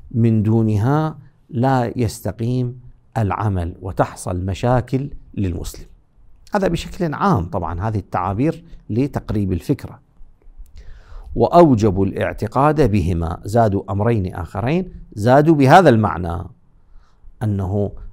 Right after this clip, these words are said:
ه-، هذه الأمور هي ثابتة إسلاميًا بحسب ما ندعي، طبعًا يأتي في الدليل، ولكن نحن نعتبرها من الأصول،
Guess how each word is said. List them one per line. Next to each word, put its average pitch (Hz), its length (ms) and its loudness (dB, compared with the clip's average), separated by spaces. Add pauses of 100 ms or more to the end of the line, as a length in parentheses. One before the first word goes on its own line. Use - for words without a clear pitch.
ه-، - 320 -4
هذه 117 300 4
الأمور 113 440 -2
هي 101 180 0
ثابتة 170 720 2
إسلاميًا 101 800 -2 (600)
بحسب 98 400 -6
ما 92 200 -2
ندعي، 101 420 -2
طبعًا 82 300 -8
يأتي - 260 -8
في - 60 -10
الدليل، 101 460 -6 (340)
ولكن 98 440 -2
نحن 104 340 -4
نعتبرها 131 760 -4 (280)
من 110 180 0
الأصول، 92 440 -6